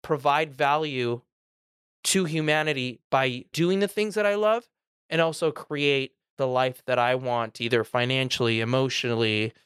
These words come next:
and physically, in order to be, to feel like I'm living my truest and fullest purpose.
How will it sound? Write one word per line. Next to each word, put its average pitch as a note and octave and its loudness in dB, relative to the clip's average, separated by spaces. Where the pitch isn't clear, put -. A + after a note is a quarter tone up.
and A#2+ -8
physically, B2+ 2
in B2+ -2
order B2 4
to B2+ -10
be, B2 0
to C#3 0
feel F3+ -2
like B2+ -2
I'm B2+ -2
living C3 0
my A#2 0
truest - -2
and B2 -10
fullest A2+ 0
purpose. - -4